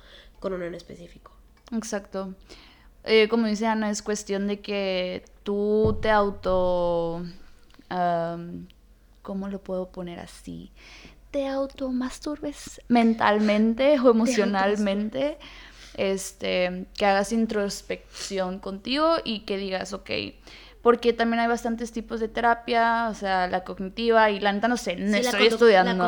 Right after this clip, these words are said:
Speaker 1: conductual.
Speaker 2: Ajá. Entonces, cada,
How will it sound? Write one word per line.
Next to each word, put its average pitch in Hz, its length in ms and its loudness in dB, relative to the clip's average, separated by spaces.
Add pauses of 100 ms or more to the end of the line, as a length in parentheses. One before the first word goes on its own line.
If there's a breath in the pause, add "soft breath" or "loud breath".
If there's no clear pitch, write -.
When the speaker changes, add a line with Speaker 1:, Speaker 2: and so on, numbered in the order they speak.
Speaker 1:
conductual. 233 720 -4
Speaker 2:
Ajá. 214 460 2 (180)
Entonces, 240 640 0
cada, 226 600 0